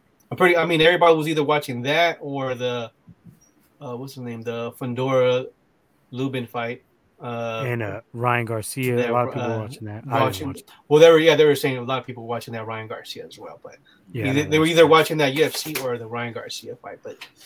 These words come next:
Speaker 1: uh,
Speaker 2: All right, well, let's transition into some boxing real quick. Uh, but before I do, I wanted to remind y'all to check us out. Um, we
Speaker 1: Yeah.
Speaker 2: do have a link tree. It's down below, as you see right there. You can check out all of our content. We have it on
Speaker 1: Yeah.
Speaker 2: Anchor,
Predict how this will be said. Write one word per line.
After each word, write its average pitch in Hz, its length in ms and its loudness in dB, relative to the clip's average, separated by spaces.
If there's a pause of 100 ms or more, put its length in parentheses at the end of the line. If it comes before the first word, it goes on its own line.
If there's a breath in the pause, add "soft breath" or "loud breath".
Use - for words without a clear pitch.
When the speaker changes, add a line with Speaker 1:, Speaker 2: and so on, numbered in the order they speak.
(800 loud breath)
Speaker 1:
uh, 120 40 -10
Speaker 2:
All 123 60 -8
right, 139 140 10
well, 151 120 10
let's 185 160 8
transition 151 680 4
into 127 160 -2
some 113 140 -8
boxing 127 480 0
real 123 160 -4
quick. - 380 -6 (300 soft breath)
Uh, 120 140 -2
but 123 120 -2
before 143 280 4
I 139 60 8
do, 147 180 4
I - 20 4
wanted 143 240 2
to 120 60 -8
remind 131 280 0
y'all 127 160 2
to 113 60 -6
check - 320 -2
us - 160 -4
out. 131 320 0 (260 loud breath)
Um, 135 180 2
we 147 100 0
Speaker 1:
Yeah. - 60 -6
Speaker 2:
do 202 100 2
have 170 180 6
a 139 60 0
link 147 240 2
tree. 147 300 0
It's - 140 -6
down 135 280 2
below, 131 280 2
as 127 140 0
you 113 60 -10
see 131 260 -6
right 123 240 -2
there. 139 240 -2 (260 soft breath)
You 151 100 -8
can 165 120 -6
check 180 200 4
out 147 120 8
all 143 140 8
of 131 60 2
our 139 120 4
content. 143 520 0
We 127 120 -6
have 127 200 -4
it 123 60 -6
on 120 120 -4
Speaker 1:
Yeah. 143 80 -8
Speaker 2:
Anchor, 139 540 0